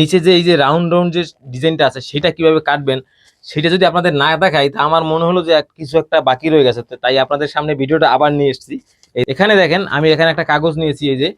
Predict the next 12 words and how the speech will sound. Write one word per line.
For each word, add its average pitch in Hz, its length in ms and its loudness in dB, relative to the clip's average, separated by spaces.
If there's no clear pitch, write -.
লম্বা 123 300 0
করে। 120 200 0
তো - 40 -6
এইটাকে 185 600 2
আমরা 165 240 0
কি 175 80 -6
করব, 165 240 0
এখানে 151 200 -4
এগারো 156 220 4
ইঞ্চি 170 220 -4
মুহুরি 160 340 0
ধরে, 143 280 2